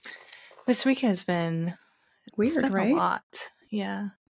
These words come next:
Speaker 1: Just getting back into the swing of things. You know what I had a thought today?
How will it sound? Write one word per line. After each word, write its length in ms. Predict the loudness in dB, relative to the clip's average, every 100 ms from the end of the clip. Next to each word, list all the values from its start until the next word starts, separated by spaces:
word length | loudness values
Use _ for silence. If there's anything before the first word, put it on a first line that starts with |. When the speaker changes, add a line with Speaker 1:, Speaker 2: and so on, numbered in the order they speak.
| _
Speaker 1:
Just 220 | -14 -10 -4
getting 200 | 0 0
back 240 | 0 -2
into 160 | -2 -2
the 60 |
swing 320 | -4 -2 0 0
of 100 | 0
things. 420 | -2 -2 -4 -6 -16 -20 -20 -8
You 80 | -2
know 80 | -2
what 100 | 0
I 40 |
had 160 | 0 -2
a 60 | -2
thought 280 | -4 -4
today? 400 | -6 -4 -2 -4